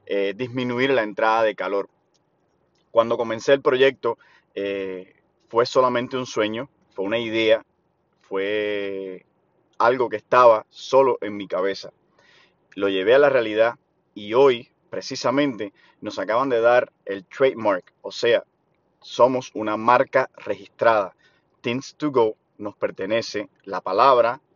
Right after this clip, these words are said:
la marca como tal, para poder comercializarla. Hoy es un día muy importante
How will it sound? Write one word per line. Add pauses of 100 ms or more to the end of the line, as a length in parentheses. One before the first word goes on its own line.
la
marca
como
tal, (300)
para
poder
comercializarla. (640)
Hoy
es
un
día
muy
importante